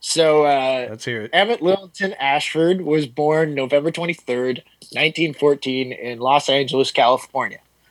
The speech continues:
Speaker 1: And at the time, nobody would guess the barriers he would break in the game of baseball. Emmett's father, Littleton Ashford, was a police officer, uh,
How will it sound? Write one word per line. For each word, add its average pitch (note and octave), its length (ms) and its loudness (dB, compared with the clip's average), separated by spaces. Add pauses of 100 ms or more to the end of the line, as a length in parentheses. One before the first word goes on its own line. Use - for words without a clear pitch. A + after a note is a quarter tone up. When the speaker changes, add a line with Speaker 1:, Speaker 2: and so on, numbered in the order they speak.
(520)
Speaker 1:
And G#2+ 100 -8
at E3 240 0
the A3 80 -4
time, G3 440 0 (160)
nobody F3 380 2
would F#3 240 0
guess D3+ 320 0
the C3 100 -10
barriers C3+ 560 0
he C3 80 -4
would C#3+ 220 -6
break A2 480 -8 (120)
in C3+ 160 -14
the C#3 80 -4
game A2 360 -12
of B2 160 -14
baseball. - 520 0 (1120)
Emmett's D#3 300 0
father, E3 500 0
Littleton F3+ 640 -2
Ashford, D#3 720 0
was D3 220 -2
a C#3+ 60 -6
police E3+ 300 0
officer, D#3+ 680 0 (520)
uh, C#3 400 2